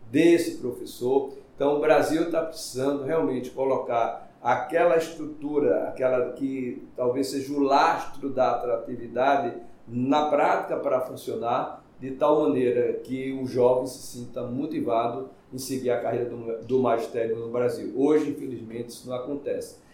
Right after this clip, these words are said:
Eu não acredito em apagão, mas me preocupa principalmente na qualidade do professor que tá aí,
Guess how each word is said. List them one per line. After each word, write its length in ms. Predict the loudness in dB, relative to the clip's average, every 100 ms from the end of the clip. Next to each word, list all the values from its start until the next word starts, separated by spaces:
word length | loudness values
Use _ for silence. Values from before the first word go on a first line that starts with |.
| -20 -20 -10 8
Eu 200 | 8 10
não 60 |
acredito 540 | 6 6 4 4 0 -2
em 20 |
apagão, 540 | -4 0 2 2 2 0
mas 120 | 0
me 140 | 0
preocupa 680 | 2 2 2 0 -4 -2 -4
principalmente 1000 | -4 -12 -4 -2 0 -2 -6 -6 -4 -2
na 360 | -2 -2 -4 -8 -18 0
qualidade 760 | 6 6 6 6 8 8 4 0
do 100 | -6
professor 600 | -6 -6 -6 -6 -6 -6
que 80 | -10 -2
tá 180 | 0
aí, 380 | 2 0 -2 -6